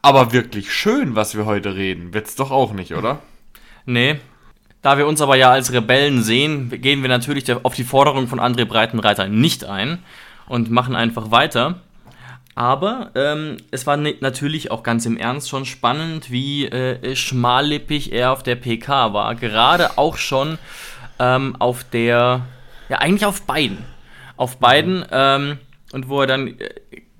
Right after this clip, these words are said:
Speaker 2: gar nicht bereit war, nochmal, äh, in die Details zu gehen, was er ja sonst zuweilen tut.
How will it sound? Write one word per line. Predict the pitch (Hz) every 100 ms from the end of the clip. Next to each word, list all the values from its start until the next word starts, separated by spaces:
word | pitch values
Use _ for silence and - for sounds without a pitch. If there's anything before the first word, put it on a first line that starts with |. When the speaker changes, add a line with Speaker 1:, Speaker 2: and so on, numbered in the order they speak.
| -
Speaker 2:
gar | 147 180
nicht | 190 -
bereit | 143 120 131 - 135
war, | 131
nochmal, | 143 131 135 123 127 -
äh, | 110
in | 143
die | 139 127
Details | 123 131 139 160 -
zu | 143
gehen, | 123 131 123
was | 123
er | 117
ja | 110
sonst | 117 139 156 -
zuweilen | 123 113 113 113 117
tut. | 147 190